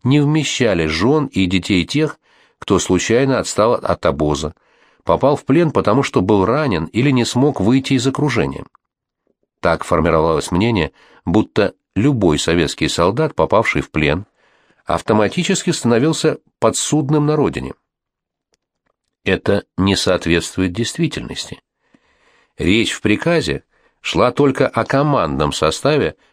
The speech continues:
рабоче-крестьянской Красной Армии, лишь о командирах, проявлявших во время боя трусость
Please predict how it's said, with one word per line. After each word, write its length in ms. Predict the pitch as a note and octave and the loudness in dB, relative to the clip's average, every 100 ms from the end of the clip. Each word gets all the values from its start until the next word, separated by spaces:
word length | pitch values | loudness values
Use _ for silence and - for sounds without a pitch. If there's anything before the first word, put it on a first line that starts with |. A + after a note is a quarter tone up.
| - | -2
рабоче-крестьянской 1040 | E2+ G#2 B2+ C3 A2+ G2+ - B2+ C#3 C#3+ | 0 2 0 0 0 0 0 0 0 -4
Красной 420 | B2 B2 B2 D3 | 0 -2 0 -2
Армии, 440 | C#3 F2 C#2 C#2 - _ _ _ _ | 0 -2 -4 -8 -14 _ _ _ _
лишь 320 | - A2+ C3+ - | 0 0 0 -2
о 120 | A#2+ | -2
командирах, 880 | - A#2 A#2 B2 B2+ E3+ C3 C#2 - _ _ _ - | 0 0 2 0 0 0 0 -4 -10 _ _ _ -4
проявлявших 720 | D2 D2+ D2 B2 C#3 B2 - | 0 2 2 0 0 -4 0
во 100 | G2 | 2
время 300 | G#2 A#2+ A2 | 2 0 0
боя 240 | G2+ C3 | 2 0
трусость 720 | G2 - D#3+ E3 C2+ - - | 0 0 0 -2 -6 -8 -12